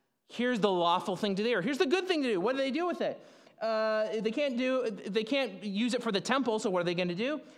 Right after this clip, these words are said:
So they took counsel and bought with them a, the potter's field. Evidently, it's a well-known field, uh, 'cause it's just referred to as the potter's field, like everyone knows this, as a burial place for strangers. What does that mean? Well,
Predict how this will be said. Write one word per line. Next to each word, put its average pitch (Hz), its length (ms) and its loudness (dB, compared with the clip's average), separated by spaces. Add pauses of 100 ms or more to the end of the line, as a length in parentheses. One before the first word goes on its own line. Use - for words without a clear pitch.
So 294 180 -2
they 277 100 0
took 320 220 -4
counsel 240 380 -2
and 214 100 0
bought 190 240 2
with 190 160 -4
them 180 240 0
a, 180 220 -4
the 170 180 -2
potter's 180 420 0
field. 143 500 -2 (640)
Evidently, 139 400 0
it's 160 80 -6
a 165 60 0
well-known 165 400 2
field, 170 440 -2 (280)
uh, 139 180 0
'cause 131 180 -4
it's 135 120 -6
just 143 160 -4
referred 160 340 0
to 147 220 -2
as 135 100 -2
the 131 80 -2
potter's 160 300 0
field, 156 220 -2
like 139 140 -2
everyone 147 320 0
knows 151 240 0
this, 123 260 -2 (340)
as 185 140 -2
a 190 40 0
burial 233 480 0
place 165 320 0
for 233 140 -4
strangers. 214 960 -4 (560)
What 220 140 -2
does 240 120 0
that 240 220 2
mean? 151 200 4
Well, 165 360 2